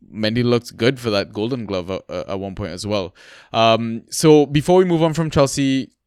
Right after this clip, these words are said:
quick final question. Lukaku, if he stays, uh, Kai stays, Timo stays, tell me which round you're gonna draft Lukaku.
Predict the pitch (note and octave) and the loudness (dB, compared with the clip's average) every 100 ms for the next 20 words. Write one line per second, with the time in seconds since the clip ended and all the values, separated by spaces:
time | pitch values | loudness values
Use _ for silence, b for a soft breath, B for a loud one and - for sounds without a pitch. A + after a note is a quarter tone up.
0 | - - F3 - - - - C3+ B2+ - | -12 2 2 2 -16 -16 0 0 2 0
1 | B2 - C3 B2 A#2+ A#2+ A#2+ C#3+ C3+ - | 0 2 0 0 -2 -6 0 2 2 0
2 | C#3 C3+ C3 B2+ D#3 - A#2+ A2 A2 A2 | -4 -4 -6 -6 -6 -2 0 0 -2 -4
3 | - - _ _ B2+ A#2 G2 - B2 A#2+ | -8 -12 _ _ -2 0 0 0 0 0
4 | - A#2 G#2+ G2+ - A#2+ A2+ - G#2 G2+ | -2 -4 -4 -4 -4 -4 -4 -4 -4 -4
5 | F#2+ B B B B B B _ _ - | -6 B B B B B B _ _ 2
6 | D#3 D3+ C#3 C#3 - B2+ A#2+ A#2+ G2+ B2 | 4 6 4 2 2 2 2 -2 -8 -6
7 | A2+ A2 A2 G2+ G#2 G2+ G2+ G2+ G2+ F#2 | -4 -2 -4 -2 -2 -2 -6 -6 -6 -6
8 | F#2+ F2+ | -8 -10